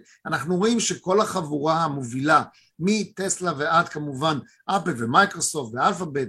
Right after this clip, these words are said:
ומטא, הם כולם רשמו ביצועים מדהימים, אמזון קצת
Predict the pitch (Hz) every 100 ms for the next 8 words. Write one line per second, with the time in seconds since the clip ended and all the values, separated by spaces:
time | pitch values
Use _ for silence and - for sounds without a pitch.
0 | - 123 196 214 165 - - _ - 160
1 | - 180 196 190 175 - 170 175 151 -
2 | 165 165 175 147 113 120 180 214 233 214
3 | 190 165 139 -